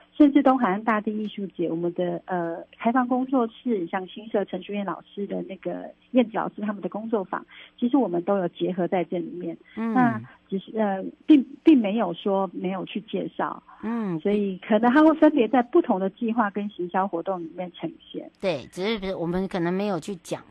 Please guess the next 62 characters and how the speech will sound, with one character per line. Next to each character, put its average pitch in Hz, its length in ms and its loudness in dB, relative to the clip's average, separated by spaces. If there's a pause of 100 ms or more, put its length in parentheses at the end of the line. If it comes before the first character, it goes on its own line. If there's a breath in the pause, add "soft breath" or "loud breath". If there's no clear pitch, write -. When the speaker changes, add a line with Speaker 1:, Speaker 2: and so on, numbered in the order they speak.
Speaker 2:
到 175 240 0
那 190 80 -4
么 180 100 -4
清 165 300 -2
楚。 120 220 -10
不 202 160 -8
过 262 200 4 (280 loud breath)
你 190 120 -4
知 262 140 -6
道 269 180 6
吗？ 240 320 4
他 277 120 2
们 240 120 0
这 254 140 0
一 247 100 -2
次 233 220 -8
有 185 100 -4
半 269 320 -2
日 226 120 -4
游 180 180 -2
跟 190 180 -6
一 147 180 -8
日 180 220 -6
游 135 140 -4
哦， 143 420 -8
哈。 156 300 -4
那 202 140 -2
么 208 80 -6
他 226 160 0
们， 208 160 0
Speaker 1:
对。 190 340 -2
Speaker 2:
呃， 175 320 0
最 233 180 -2
大 208 220 2
的 185 100 0
这 208 120 -6
个 196 100 -2
餐 202 220 -2
饮 175 100 0
特 190 220 -6
色， 196 200 -4
我 175 60 0
们 170 100 0
刚 185 140 -2
才 185 60 -2
就 180 120 -6
听， 175 300 -4
听 190 340 -6
到 180 200 2
了 151 100 -6
哦， 147 220 -4
香 190 340 -4
蕉 175 300 -2
丝、 180 460 -12
香 185 420 -4
蕉， 202 180 0 (280 loud breath)
整 208 180 -2
根 254 320 2
香 247 300 2
蕉 233 180 0
都 233 260 -2
是 226 320 -6